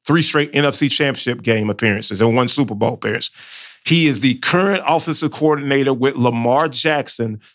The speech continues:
with Baltimore. Lamar was M V P, what, twenty nineteen. Greg Roman was offensive coordinator.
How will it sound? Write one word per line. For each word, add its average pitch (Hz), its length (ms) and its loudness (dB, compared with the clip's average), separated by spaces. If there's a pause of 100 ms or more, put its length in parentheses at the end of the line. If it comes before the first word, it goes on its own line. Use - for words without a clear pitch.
(160)
with 139 240 0
Baltimore. 120 680 0 (300)
Lamar 139 340 2
was 143 140 0
M 151 160 0
V 151 160 0
P, 143 480 -2
what, 135 180 0
twenty 143 240 2
nineteen. 143 600 -2
Greg 131 260 0
Roman 127 220 2
was 110 80 0
offensive 127 340 0
coordinator. 117 420 0